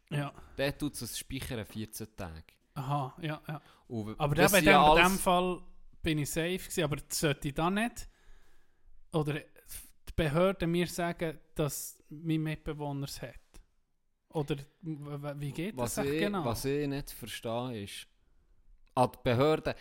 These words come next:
Speaker 2: gut, wenn das die Mitbewohner ist, der erfährst du es ja viel schneller, als
Speaker 1: Ja,
Speaker 2: wenn es ist, die,
Speaker 1: klar,
Speaker 2: weil er ist
Speaker 1: ja.
Speaker 2: die Mitbewohner,
Speaker 1: Ja.
Speaker 2: bekommt der Test, äh, bekommt das Re-, Testresultat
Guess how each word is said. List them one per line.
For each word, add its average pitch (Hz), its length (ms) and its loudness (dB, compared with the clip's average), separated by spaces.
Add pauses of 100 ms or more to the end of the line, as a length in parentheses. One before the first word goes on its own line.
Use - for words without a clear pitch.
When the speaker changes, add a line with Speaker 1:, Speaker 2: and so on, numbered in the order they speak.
(140)
Speaker 2:
gut, 180 220 6
wenn 143 140 2
das 147 160 -2
die 135 220 -2 (400)
Mitbewohner 110 800 -4
ist, 104 200 -10
der 110 120 -6
erfährst - 360 -6
du 107 60 -6
es 95 80 -10
ja 104 100 -8
viel 113 220 -8
schneller, 104 300 -6
als 95 120 -4
Speaker 1:
Ja, 135 60 -4
Speaker 2:
wenn 135 60 0
es 135 120 -6
ist, 98 260 -8
die, 101 80 -6
Speaker 1:
klar, 135 280 -4
Speaker 2:
weil 123 60 -10
er 101 180 -2
ist 143 80 -4
Speaker 1:
ja. 139 80 -6
Speaker 2:
die 104 100 -4
Mitbewohner, 113 600 0
Speaker 1:
Ja. 113 40 -2
Speaker 2:
bekommt 104 380 -6
der - 120 -16
Test, - 600 -10
äh, 90 400 -8
bekommt 101 320 -10
das - 60 -14
Re-, 98 240 -8
Testresultat 135 580 -8